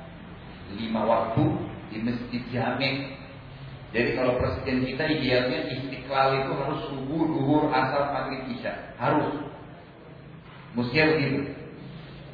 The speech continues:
Dan apa kriteria pemimpin coba kira-kira? Jadi mesti jadwal rutin tuh, mobil presiden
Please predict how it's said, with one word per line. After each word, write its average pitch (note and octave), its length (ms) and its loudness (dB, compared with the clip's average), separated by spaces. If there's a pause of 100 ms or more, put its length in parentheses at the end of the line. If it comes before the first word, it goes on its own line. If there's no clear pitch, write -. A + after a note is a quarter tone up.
(120)
Dan C#3 160 10
apa G3+ 320 8
kriteria F#3 320 4
pemimpin D#3+ 460 0
coba - 180 0
kira-kira? A2 360 -2 (360)
Jadi C#3 240 4
mesti D#3+ 200 0 (120)
jadwal D#3+ 480 8
rutin E3+ 320 2
tuh, C3 160 0 (320)
mobil C3+ 400 4
presiden D3+ 400 0